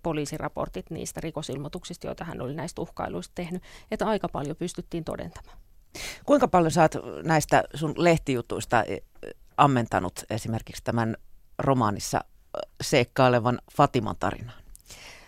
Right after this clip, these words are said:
Speaker 1: Ää, mä en ole kenenkään tarinaa käyttänyt sellaisenaan tietenkään, koska ne on, ne on kerrottu toista tarkoitusta varten, taikka sitten jotkut tarinat luottamuksellisesti mulle. Mutta se, se etu, mikä oli tämän kirjan kirjoittamisessa,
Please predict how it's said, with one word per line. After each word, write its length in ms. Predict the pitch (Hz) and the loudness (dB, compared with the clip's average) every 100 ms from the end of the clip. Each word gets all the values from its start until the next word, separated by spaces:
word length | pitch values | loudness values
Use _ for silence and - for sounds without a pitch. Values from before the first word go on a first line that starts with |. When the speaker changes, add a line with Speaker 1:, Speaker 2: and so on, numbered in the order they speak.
| - 196 | -8 -2
Speaker 1:
Ää, 180 | 190 | -2
mä 220 | 165 196 220 | 0 0 2
en 80 | |
ole 60 | 208 | 2
kenenkään 380 | 240 226 185 185 | 2 0 0 -2
tarinaa 380 | 190 185 170 143 | 0 0 0 -2
käyttänyt 440 | 151 147 - 156 | -4 -4 -4 -6
sellaisenaan 640 | - 165 147 - 135 135 156 | -2 -2 -2 -6 -6 -6 -4
tietenkään, 600 | 151 143 170 165 135 143 | -4 -2 -4 -4 -4 -4
koska 280 | 156 - 160 | -6 -6 -6
ne 120 | 151 | -6
on, 160 | 151 - | -8 -8
ne 120 | 170 156 | -8 -6
on 80 | |
kerrottu 500 | 156 160 147 - 170 - | -6 -6 -6 -8 -10 -4
toista 280 | 202 185 185 | -2 -2 -2
tarkoitusta 600 | 185 180 170 165 - 165 | -2 -2 -2 -8 -8 -6
varten, 360 | 175 165 170 165 | -2 -2 -4 -4
taikka 300 | 170 165 175 | -6 -6 -8
sitten 280 | 151 - 151 | -8 -8 -8
jotkut 280 | 156 - | -8 -10
tarinat 340 | 175 175 175 185 | -8 -6 -4 -2
luottamuksellisesti 920 | 196 190 170 165 - 170 170 165 170 | -2 -2 -6 -6 -6 -6 -6 -8 -6
mulle. 320 | 170 170 165 - - - - | -4 -2 -4 -8 -18 -16 -4
Mutta 240 | 180 190 | -4 -2
se, 220 | 185 190 - _ - | 0 0 0 _ -10
se 180 | - 208 | -4 -2
etu, 180 | 196 175 | -2 -4
mikä 280 | 160 165 151 | -4 -2 0
oli 200 | 160 156 | 0 -2
tämän 160 | 156 | -4
kirjan 280 | 156 175 160 | -4 -2 -2
kirjoittamisessa, 840 | 160 160 - 160 165 160 - 147 | -4 -6 -6 -8 -6 -8 -8 -8